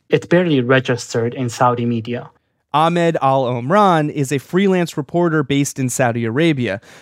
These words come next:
Speaker 2: He's worked with N P R, The Wall Street Journal, and The Financial Times.
Speaker 1: Like, it was not covered that much. It was not debated that much on local social media. It only merited a mention on page five in a Riyadiyya, the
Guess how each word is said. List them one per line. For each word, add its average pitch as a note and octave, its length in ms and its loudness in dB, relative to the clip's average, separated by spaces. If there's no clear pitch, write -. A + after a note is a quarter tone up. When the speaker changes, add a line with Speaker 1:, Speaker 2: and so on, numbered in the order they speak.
Speaker 2:
He's D#3+ 260 -2
worked C#3+ 280 0
with A#2+ 240 -4
N A2 140 -8
P B2 180 -2
R, E3+ 360 4
The C3 120 -6
Wall A2+ 160 -2
Street A#2 260 -6
Journal, D3+ 540 4
and B2+ 280 0
The A#2+ 60 -8
Financial B2 460 -2
Times. - 500 -10
Speaker 1:
Like, C3 180 0
it C#3+ 140 0
was C#3 200 2
not C#3+ 460 0
covered C3 340 0
that A#2+ 220 -2
much. F3+ 320 0
It C#3+ 120 -8
was B2 180 -4
not C3+ 280 0
debated C3+ 500 0
that A#2+ 260 -4
much D#3 340 -2
on C3 280 -2
local C#3 320 0
social B2+ 360 -6
media. A#2+ 560 -4
It C#3 200 -2
only D#3 300 2
merited C#3+ 720 0
a C#3+ 100 0
mention C#3 460 -2
on B2+ 160 -2
page C#3+ 340 -4
five C#3+ 540 0
in C3 100 -6
a B2 80 -4
Riyadiyya, B2+ 640 -2
the A#2+ 240 -6